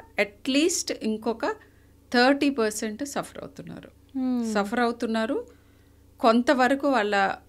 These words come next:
Speaker 1: దాన్ని ఏంటంటే మన డిజబిలిటీ ఇండెక్స్‌ని పెంచుతోంది. అంటే
Speaker 2: Hmm.
Speaker 1: మన బెస్ట్ మనం చెయ్యకుండా ఆపుతోంది.
Speaker 2: ఓకే, ఓకే.
Speaker 1: So, psychiatric illness is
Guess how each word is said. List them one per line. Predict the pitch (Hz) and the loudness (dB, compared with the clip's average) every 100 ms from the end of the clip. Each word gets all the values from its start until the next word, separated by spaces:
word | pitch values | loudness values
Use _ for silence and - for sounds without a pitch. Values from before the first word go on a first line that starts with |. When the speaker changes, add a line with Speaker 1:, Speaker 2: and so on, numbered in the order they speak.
| _ 185 | _ 2
Speaker 1:
దాన్ని | 202 214 208 | 4 4 0
ఏంటంటే | 226 247 247 233 | 0 0 0 -2
మన | 233 202 | -2 0
డిజబిలిటీ | 196 220 254 254 254 247 | 2 4 2 2 -2 -2
ఇండెక్స్‌ని | 220 208 202 - 220 | -2 -2 -4 -6 -6
పెంచుతోంది. | 214 180 - - 160 165 - - | -4 -6 -8 -10 -8 -8 -10 -8
అంటే | 196 208 | -2 0
Speaker 2:
Hmm. | 175 - - - _ | -2 -8 -20 -20 _
Speaker 1:
మన | 196 202 208 | 2 2 2
బెస్ట్ | 175 220 285 - 302 | 4 4 6 0 2
మనం | 269 240 226 226 | 2 2 0 0
చెయ్యకుండా | 214 208 220 220 214 262 302 - - | 0 0 -2 -4 -2 -2 -4 -10 -2
ఆపుతోంది. | 180 180 185 180 180 160 151 - - - _ 233 | 2 2 0 -6 -6 -6 -8 -10 -16 -20 _ -14
Speaker 2:
ఓకే, | 220 - 220 | -14 -10 -8
ఓకే. | 202 - 226 | -8 -4 -2
Speaker 1:
So, | 175 | 2
psychiatric | 214 233 277 262 262 240 240 | 2 4 2 2 0 -6 -4
illness | 208 202 277 - - - | -4 -2 -4 -6 -10 -8
is | 202 | -6